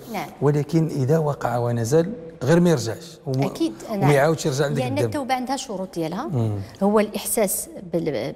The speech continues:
Speaker 1: ب-، بالذنب، ثم الإقلاع عليه، ثم إذا كانت هناك حقوق، آه، مادية أو حقوق
Speaker 2: يعني،
Speaker 1: إنسانية،
Speaker 2: نعم.
Speaker 1: حق الغير، يجب أن ترد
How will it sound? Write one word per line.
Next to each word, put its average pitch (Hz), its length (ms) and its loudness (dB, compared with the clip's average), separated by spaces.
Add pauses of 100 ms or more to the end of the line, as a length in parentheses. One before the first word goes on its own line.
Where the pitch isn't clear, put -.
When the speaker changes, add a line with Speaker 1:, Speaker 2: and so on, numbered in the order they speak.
Speaker 1:
ب-، 156 240 -2
بالذنب، 285 420 2 (540)
ثم 214 260 2
الإقلاع 180 720 0
عليه، 262 320 4 (440)
ثم 294 300 2
إذا 247 260 2
كانت 240 340 -4
هناك 233 260 0
حقوق، 233 500 0 (520)
آه، 165 880 2
مادية 202 680 2
أو 190 200 -6
حقوق 226 340 0
Speaker 2:
يعني، 240 160 0
Speaker 1:
إنسانية، 214 400 2
Speaker 2:
نعم. 190 100 -4
Speaker 1:
حق - 220 -6
الغير، 294 360 2 (300)
يجب 202 260 -2
أن 202 200 -6
ترد 202 220 -4